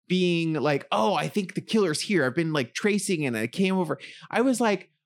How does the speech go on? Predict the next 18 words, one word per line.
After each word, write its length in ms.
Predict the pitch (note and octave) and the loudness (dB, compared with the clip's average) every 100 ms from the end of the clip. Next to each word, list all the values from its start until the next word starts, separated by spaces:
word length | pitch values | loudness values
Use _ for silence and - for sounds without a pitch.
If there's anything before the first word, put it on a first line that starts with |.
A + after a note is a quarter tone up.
| _ _ - | _ _ 2
"Oh, 180 | D#4+ | 2
that'd 280 | - A3 - | 4 2 0
be 100 | G#4+ D#4+ | 0 0
really 420 | F#3+ A#3+ A#3 G3+ | 0 0 2 2
interesting 480 | C#4 - A#3+ - G3+ | 0 -2 -2 0 -2
if 140 | D#3+ | 0
when 120 | F#3 | -2
he 80 | G3 | -2
comes 320 | F3 G3+ D#3 | -2 -2 -2
down, 400 | D#3 A3 G#3+ G3+ | 0 0 2 2
the 80 | F3 | 0
boy's 300 | C#3 G3+ G#3+ | 0 0 2
like, 140 | G3+ F3+ | 0 0
'Please 300 | D#4 D4 - | 2 2 2
help 260 | D4 C4+ | 2 2
me.'" 300 | G#3+ G#3 D#3+ - - - - | 0 -2 -2 -8 -20 -10 0
And 260 | F#3+ F3+ | 2 2
then 580 | F#3 A#3 A3 G3+ F#3+ F#3 | 2 2 2 2 0 -2